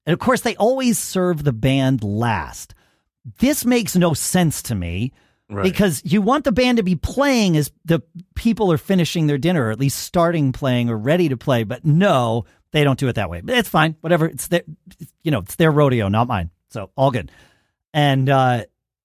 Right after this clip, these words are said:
Speaker 1: so we're there, and there's seven of us in the band, or six of us in the band and our sound engineer. So seven total. And the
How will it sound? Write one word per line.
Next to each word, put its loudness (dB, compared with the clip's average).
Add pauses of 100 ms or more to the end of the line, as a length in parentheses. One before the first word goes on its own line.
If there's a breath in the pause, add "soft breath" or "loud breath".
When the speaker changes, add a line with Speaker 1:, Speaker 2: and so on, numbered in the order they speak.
Speaker 1:
so 0
we're 0
there, 0
and 0
there's 0
seven 0
of -4
us -14
in 2
the 2
band, 0
or -2
six -2
of -2
us 0
in -2
the 0
band 0
and -2
our -4
sound -4
engineer. -10
So -16
seven 0
total. -6 (920)
And 2
the 0